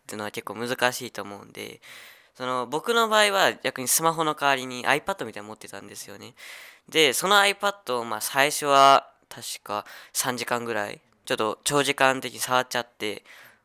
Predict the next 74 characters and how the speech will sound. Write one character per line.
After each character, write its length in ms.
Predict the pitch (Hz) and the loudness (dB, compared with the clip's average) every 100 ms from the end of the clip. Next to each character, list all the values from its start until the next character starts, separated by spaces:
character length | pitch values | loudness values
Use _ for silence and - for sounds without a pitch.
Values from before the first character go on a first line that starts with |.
| - | -14
こ 320 | 107 107 - | -10 -10 -10
う、 40 | 120 | 2
お 20 | |
母 200 | 151 139 | 6 6
さ 160 | 120 110 | 4 -6
ん 60 | |
か 120 | 104 | -6
ら 100 | 107 | -8
も 100 | 107 | -8
や 60 | 107 | -12
っ 20 | |
ぱ 60 | 107 | -10
ち 100 | - | -12
ょ 20 | |
っ 20 | |
と 80 | - | -8
注 160 | - 123 | -6 -4
意 60 | |
さ 120 | 110 | -4
れ 80 | 107 | -6
た 100 | 104 | -8
ん 80 | 104 | -16
で 60 | 110 | -16
す 160 | - | -18
よ 80 | 120 | -18
ね。 220 | 120 214 - - - - - | -18 -18 -20 -20 -20 -20 -14
で、 100 | - | -6
そ 120 | 156 202 | 2 6
れ 140 | 202 | 8
で、 380 | 202 156 104 - - _ _ | 10 10 8 2 -20 _ _
お 120 | - | -4
母 220 | - 240 | 6 6
さ 140 | 214 139 | 8 4
ん 40 | |
も 80 | 120 | 0
言 60 | 117 | -2
っ 20 | |
て 100 | 123 | -2
た 120 | 113 | -2
ん 40 | |
で 40 | 107 | -4
す 80 | - | -6
け 80 | |
ど、 100 | 107 | -8
そ 120 | 104 104 | -8 -10
の 100 | 101 | 0
習 320 | - 220 233 | 4 6 4
慣、 360 | 226 202 208 269 _ _ _ - _ | 6 4 4 -2 _ _ _ -20 _
今 260 | - 190 220 | 0 6 10
は 420 | 190 165 110 - _ _ | 10 10 8 4 _ _
僕 300 | - 147 151 | -8 -6 4
は 160 | 170 143 | 8 10
iPad 520 | 185 202 214 214 - | 10 8 0 -2 0
を 100 | 135 | 0
触 260 | 131 151 147 | 0 2 0
る 80 | 147 | 2
習 180 | - | -2
慣 260 | 156 - 170 | -2 0 0
っ 20 | |
て 100 | 165 | 0
の 80 | 120 | -4
が 80 | 104 | -4
日 240 | 110 - | -8 -8
常 140 | 110 113 | -4 -4
に 40 | |
な 100 | 104 | -6
っ 40 | |
て 140 | - 101 | -12 -14
る 40 | |
ん 40 | 107 | -12
で 0 | |
す 80 | - | -10
け 60 | |
ど、 200 | 113 104 | -8 -8